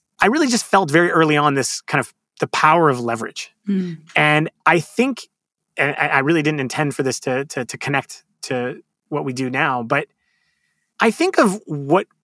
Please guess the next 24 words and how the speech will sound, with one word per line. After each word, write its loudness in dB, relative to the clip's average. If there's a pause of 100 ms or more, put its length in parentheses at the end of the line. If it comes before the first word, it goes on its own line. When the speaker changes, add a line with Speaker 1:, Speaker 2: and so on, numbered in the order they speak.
(180)
Speaker 1:
our 6
product 2
does 2
and -2
what 2
I 4
think -4
is 0
most 2
important 0
for 0 (220)
people -2
who -4
work 0
in -6
data -2
is -2
today, -8 (920)
is 2
to -2
figure 0
out 4
how 2
to 0